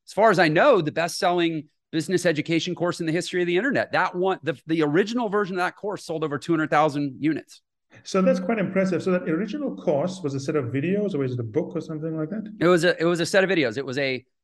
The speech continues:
Speaker 1: an eight, it was six modules plus an introduction and, like, a wrap-up video. So it was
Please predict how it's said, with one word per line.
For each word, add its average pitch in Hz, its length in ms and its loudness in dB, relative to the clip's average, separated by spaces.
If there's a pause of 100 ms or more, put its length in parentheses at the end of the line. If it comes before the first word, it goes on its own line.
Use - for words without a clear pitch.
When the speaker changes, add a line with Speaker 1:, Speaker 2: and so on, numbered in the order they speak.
(140)
Speaker 1:
an 143 140 -2 (100)
eight, 214 460 2 (360)
it 156 60 0
was 151 120 2
six 277 340 4
modules 190 760 4 (400)
plus 190 220 4
an 165 120 2
introduction 170 880 2
and, 143 160 -4
like, 139 160 -2
a 139 60 -2
wrap-up 131 420 0
video. 110 240 -2
So 139 140 -2
it - 20 0
was 120 100 -4